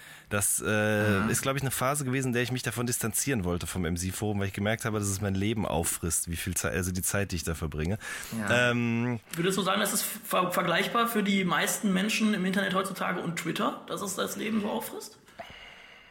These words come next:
Speaker 1: Ach, ich weiß es immer nicht genau. Ich habe ja so eine komische Hassliebe zu all diesen ganzen Outlets und, ähm, äh, also Social-Media-Plattformen und so weiter und so fort.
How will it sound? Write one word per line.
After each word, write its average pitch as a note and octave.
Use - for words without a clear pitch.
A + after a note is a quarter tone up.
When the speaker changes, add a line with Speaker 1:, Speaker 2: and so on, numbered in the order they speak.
Speaker 1:
Ach, A#2
ich G2
weiß F#2+
es G#2
immer F#2+
nicht F2+
genau. F#2
Ich F#2+
habe A#2
ja C3+
so B2
eine A#2+
komische A#2+
Hassliebe G2+
zu -
all D#2+
diesen F#2+
ganzen F2+
Outlets F#2+
und, E2+
ähm, E2+
äh, D#2+
also F2+
Social-Media-Plattformen F#2+
und D#2
so E2+
weiter E2+
und D#2+
so F#2
fort. E2+